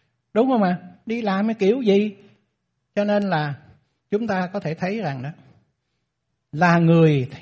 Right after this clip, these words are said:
theo Chúa và phục vụ Ngài thì chúng ta phải, như lời Chúa dành cho cái loại tín đồ Christmas này ha,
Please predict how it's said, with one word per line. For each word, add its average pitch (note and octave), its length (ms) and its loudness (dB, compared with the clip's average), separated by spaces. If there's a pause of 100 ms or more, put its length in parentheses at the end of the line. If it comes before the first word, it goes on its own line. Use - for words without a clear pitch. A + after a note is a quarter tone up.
(100)
theo F3+ 240 -4
Chúa G#3 300 -2
và D3 200 -6
phục C3 200 -14
vụ B2 160 -12
Ngài A#2+ 260 -12 (1080)
thì C3 460 -2 (1800)
chúng E3+ 220 -8
ta C#3 280 -6
phải, A#2+ 440 -12 (640)
như F3+ 180 6
lời D#3 260 6
Chúa F3 140 0
dành D3 280 -2
cho D3+ 360 -2 (260)
cái G3 120 -6
loại B2+ 260 -6
tín C#4 280 -4
đồ D3 420 4
Christmas B3+ 460 0
này D#3 200 0
ha, E3+ 160 0